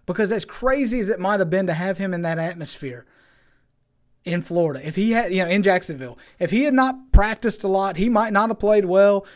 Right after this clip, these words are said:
If it gets in his head, maybe he never has the end of the season that he has. You, you, you don't know.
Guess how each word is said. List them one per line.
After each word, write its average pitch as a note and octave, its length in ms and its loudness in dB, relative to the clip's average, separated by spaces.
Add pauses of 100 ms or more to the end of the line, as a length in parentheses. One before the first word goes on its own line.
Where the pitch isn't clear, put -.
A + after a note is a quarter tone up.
(180)
If D3+ 180 -10
it E3 100 -12
gets G3 220 -2
in A3+ 120 2
his A3 140 -2
head, G#3 260 0
maybe A#3+ 240 2
he A#3+ 160 4
never C4 260 2
has A#3+ 320 0
the A3 160 -2
end A3 100 0
of G3 120 -2
the F#3 60 -2
season F3 360 0
that D3 140 -8
he C3 60 -8
has. - 360 -14
You, F3+ 120 -2
you, F3+ 240 -8
you A#3 200 -2
don't C4+ 180 0
know. D#3+ 280 -6